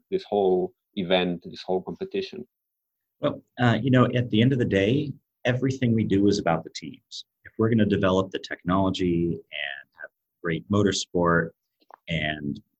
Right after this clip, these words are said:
Speaker 2: make this happen and reach our vision, it all comes down to, it's all about the teams. It's about the aircraft, the, the engineers, the crew chiefs, the pilots, the people that make this happen. So we spend a, a great deal of attention, time on, uh, you know, making,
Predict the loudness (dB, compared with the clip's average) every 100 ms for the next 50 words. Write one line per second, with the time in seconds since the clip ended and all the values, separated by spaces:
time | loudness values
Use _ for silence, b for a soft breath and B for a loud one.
0 | _ -8 -4 -2 -4 -6 -4 -4 -4 -6
1 | -4 -4 -6 -4 -4 -4 -6 -8 _ _
2 | _ -18 -12 -2 2 2 2 -2 0 0
3 | 0 -2 -6 -8 -2 0 2 0 -2 -8
4 | -14 -16 -16 -20 -8 -6 -6 -8 -6 -6
5 | -4 -2 -2 -2 -4 -16 _ _ -20 -20
6 | -6 -4 -2 -2 0 0 0 -2 -4 -10
7 | -10 -4 -4 -2 -2 0 -2 -8 -12 -6
8 | -4 -4 -8 -12 -20 _ -16 -10 -10 -10
9 | -14 -16 -10 -12 -12 _ _ b b _
10 | _ 0 4 4 4 2 2 0 -4 -2
11 | -2 0 0 0 -2 -6 -8 -4 -4 -6
12 | -8 -10 -8 -4 -4 -4 -8 -12 -18 _
13 | _ _ -14 -8 -6 -6 -8 _ _ _
14 | -8 -4 -4 -4 -2 -2 -2